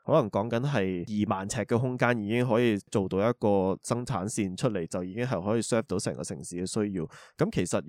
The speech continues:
如果譬如話政府係向咁樣樣食品科技嘅方向發展嘅，咁我哋咪就可以考慮多啲咁樣相關嘅一啲配套。咁其實呢啲就係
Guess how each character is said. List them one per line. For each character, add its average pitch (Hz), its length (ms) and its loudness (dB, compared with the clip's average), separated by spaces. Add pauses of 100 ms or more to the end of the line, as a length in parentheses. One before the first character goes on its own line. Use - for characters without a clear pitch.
如 90 60 -8
果 131 140 2
譬 104 200 2
如 87 100 -4
話 95 140 -2
政 107 200 -4
府 113 160 -4
係 107 360 -2
向 113 320 4
咁 110 100 2
樣 127 340 2
樣 127 120 -6
食 117 80 0
品 113 200 -2
科 143 180 8
技 113 200 4
嘅 110 60 4
方 139 160 4
向 120 100 4
發 104 140 2
展 110 260 -6
嘅， 104 180 0
咁 120 160 0
我 135 120 2
哋 110 120 0
咪 92 140 -4
就 92 180 -2
可 123 140 0
以 127 60 2
考 101 240 -2
慮 101 180 2
多 123 180 4
啲 131 140 0
咁 107 140 -4
樣 110 120 -2
相 127 240 0
關 117 280 0
嘅 110 160 2
一 113 40 2
啲 120 140 -2
配 101 220 0
套。 107 140 0
咁 113 380 0
其 131 120 4
實 107 160 0
呢 147 120 2
啲 151 140 2
就 - 140 0
係 98 340 -2